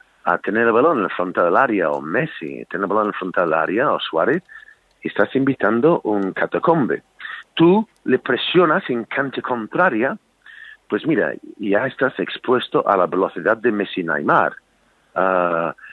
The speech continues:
realmente yo no veo una fórmula de que el Arsenal puede ganarle. Ahora, dicho sea de paso, esto es fútbol. Y es posible que el, el Fútbol Club Barcelona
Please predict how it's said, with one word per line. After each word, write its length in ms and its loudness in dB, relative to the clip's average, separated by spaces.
realmente 540 2
yo 300 0
no 180 0
veo 420 2
una 360 2
fórmula 640 2
de 180 -2
que 140 0
el 100 4
Arsenal 340 0
puede 300 -2
ganarle. 540 -4
Ahora, 260 4
dicho 460 -2
sea 160 -4
de 100 -2
paso, 480 -4
esto 280 -4
es 80 -10
fútbol. 420 -2
Y 320 2
es 200 -2
posible 580 0
que 160 -2
el, 120 0
el 240 0
Fútbol 260 -4
Club 200 0
Barcelona 560 2